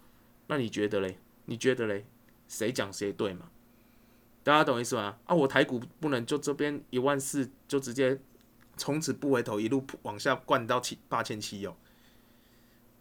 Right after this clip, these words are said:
我今天如果是主力啦，一万四千一百点啊，假设我未来目标价到一万六好了啦，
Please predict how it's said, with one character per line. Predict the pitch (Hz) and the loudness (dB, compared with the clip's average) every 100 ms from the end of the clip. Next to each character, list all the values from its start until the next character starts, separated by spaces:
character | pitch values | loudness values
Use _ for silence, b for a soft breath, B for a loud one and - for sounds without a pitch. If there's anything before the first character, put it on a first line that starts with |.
| b b b - | b b b 4
我 | 165 | 6
今 | 233 | 10
天 | 262 | 10
如 | 233 | 12
果 | 175 | 10
是 | 202 | 8
主 | 139 120 | 2 2
力 | 143 | 4
啦， | 113 95 - | 4 0 -6
一 | - | 4
万 | 185 226 | 8 8
四 | 214 208 | 6 2
千 | 190 | 4
一 | 185 | 4
百 | 160 127 | 4 2
点 | 120 87 | 0 -4
啊， | 85 - - | -12 -20 -12
假 | - 180 | 8 10
设 | 190 254 | 12 12
我 | 208 175 | 12 12
未 | 233 | 12
来 | 175 | 12
目 | 180 196 | 10 8
标 | 185 185 | 8 8
价 | 180 | 6
到 | 175 | 6
一 | 147 | 6
万 | 147 147 | 6 6
六 | 143 | 4
好 | 104 90 | 4 -2
了 | 87 | -6
啦， | 85 | -8